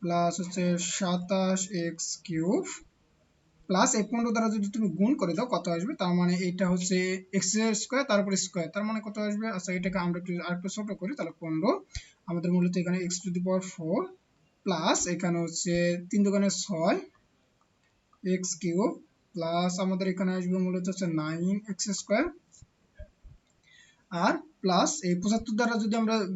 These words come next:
দেই, তার মানে পঁচাত্তর কত? এক্স স্কয়ার,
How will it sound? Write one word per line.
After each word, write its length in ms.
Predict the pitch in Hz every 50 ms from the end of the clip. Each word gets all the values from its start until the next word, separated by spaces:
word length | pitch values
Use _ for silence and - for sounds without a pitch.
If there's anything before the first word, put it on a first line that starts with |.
| 175 175
দেই, 140 | 180 - - -
তার 100 | 175 175
মানে 120 | 175 170 160 170 - _ _ _ _ _ -
পঁচাত্তর 880 | 190 190 - - 202 190 190 190 - - _ _ - 190 180 220 330 330 - - - _ _ _ -
কত? 120 | 185 170 - 185 185
এক্স 140 | 185 190 - 226 214 -
স্কয়ার, 300 | - - 175 170 196 277